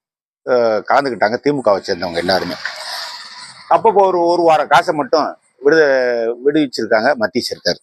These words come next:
இது என்ன காரணம், அவங்க என்ன சொல்றாங்க அப்படின்னா, ஏற்கனவே அந்த நூறு நாள் வேலை திட்டத்தை நிப்பாட்ட போறோம் அப்படிங்கிற மாதிரி ஒரு செய்தியெல்லாம் அரச புரசலா விட்டுட்டாங்க.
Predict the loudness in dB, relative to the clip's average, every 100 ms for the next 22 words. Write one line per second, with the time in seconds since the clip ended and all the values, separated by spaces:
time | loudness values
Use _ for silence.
0 | _ _ _ _ -20 _ _ _ _ _
1 | -2 2 2 2 4 4 2 2 0 0
2 | -2 0 0 2 2 0 -2 0 0 0
3 | 0 2 2 0 0 0 0 0 0 -2
4 | -6 -6 -6 0 0 0 0 0 0 -4
5 | _ -6 -4 -2 0 0 0 -2 -4 -2
6 | 0 0 0 -2 -4 -2 0 0 -2 -4
7 | -4